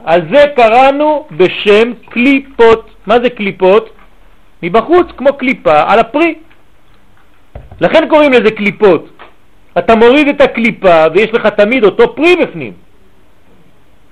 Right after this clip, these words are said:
כל החטאים של עם ישראל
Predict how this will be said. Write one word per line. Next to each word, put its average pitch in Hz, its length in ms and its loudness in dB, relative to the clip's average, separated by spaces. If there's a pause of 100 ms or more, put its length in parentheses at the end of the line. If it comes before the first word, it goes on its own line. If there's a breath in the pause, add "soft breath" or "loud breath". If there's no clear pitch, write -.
(160)
כל 330 220 4
החטאים 294 640 2
של 262 220 0
עם 285 240 2
ישראל 226 640 0